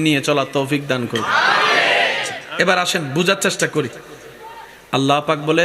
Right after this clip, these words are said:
বান্দা, তোর জীবনে যত সমস্যা আছে, আমি দেখতেছি তো,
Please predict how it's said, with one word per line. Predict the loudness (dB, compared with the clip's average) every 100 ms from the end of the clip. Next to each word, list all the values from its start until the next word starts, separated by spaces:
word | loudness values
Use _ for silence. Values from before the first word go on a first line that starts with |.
| 2
বান্দা, | 0 0 2 0 0
তোর | -2 0
জীবনে | 0 2 2
যত | 2 0 0
সমস্যা | 0 0 0 0 -2
আছে, | -4 -8 -14 -20 -20 -20 -20 -20 -20 -20 -20 -20 -10 -6 -6 -6 -10 -12 -10 -10 -10 -2
আমি | 0 2
দেখতেছি | 2 2 0 2
তো, | 2 0